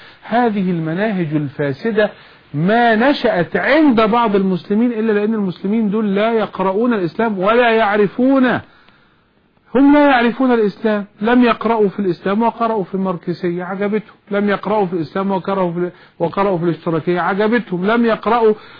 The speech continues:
في ال-، في الإسلام، وكما يقول الله يكرمه أحد الدعاة ال-، ال-، يعني ربنا يبارك فيه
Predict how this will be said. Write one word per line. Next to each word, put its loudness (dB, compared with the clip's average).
في 2
ال-، 2
في 0
الإسلام، 0
وكما -2
يقول 0
الله 2
يكرمه 2
أحد -4
الدعاة 0
ال-، -2
ال-، 0
يعني -4
ربنا -2
يبارك 2
فيه -6